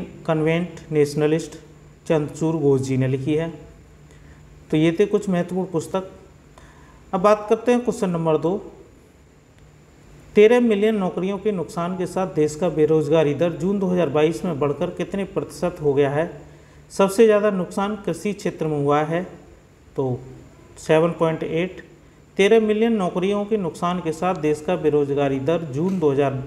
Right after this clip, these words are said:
बाईस से बढ़कर सेवन पॉइंट एट प्रतिशत हो गया है। सबसे ज़्यादा नुकसान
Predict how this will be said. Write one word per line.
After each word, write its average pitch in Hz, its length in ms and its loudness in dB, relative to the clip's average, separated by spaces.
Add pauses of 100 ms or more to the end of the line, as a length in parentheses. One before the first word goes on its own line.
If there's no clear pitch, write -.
(140)
बाईस 160 340 -2
से 151 80 2
बढ़कर 139 520 0 (680)
सेवन 202 320 4
पॉइंट 202 320 -2
एट 170 440 -4
प्रतिशत 151 480 -4
हो 139 80 -2
गया 160 160 2
है। 180 280 -4
सबसे 135 380 -4
ज़्यादा 151 320 0
नुकसान 156 500 -4